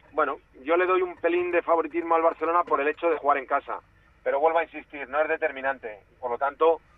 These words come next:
eh, bueno, pues hay que, hay que jugarlo y el Real Madrid, viendo la versión que estamos viendo en los últimos partidos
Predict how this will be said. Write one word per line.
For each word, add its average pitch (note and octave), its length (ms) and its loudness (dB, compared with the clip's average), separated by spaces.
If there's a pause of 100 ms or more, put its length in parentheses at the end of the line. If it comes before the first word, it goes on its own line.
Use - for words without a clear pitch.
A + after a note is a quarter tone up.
(360)
eh, A#2 960 2 (380)
bueno, A#2+ 220 -2 (160)
pues A2 200 -12
hay A#2+ 120 2
que, A#2+ 580 2
hay B2 160 -2
que C3+ 100 -6
jugarlo C3+ 440 2
y D3 80 0
el A#2+ 80 0
Real B2+ 200 0
Madrid, C#3+ 440 -2 (640)
viendo C#3 400 2
la C#3 120 4
versión C3+ 320 -4
que C3 80 -8
estamos C#3 480 -4
viendo C#3 300 -6
en C3+ 60 -4
los C3+ 160 -6
últimos C#3 320 -10
partidos D3 500 -2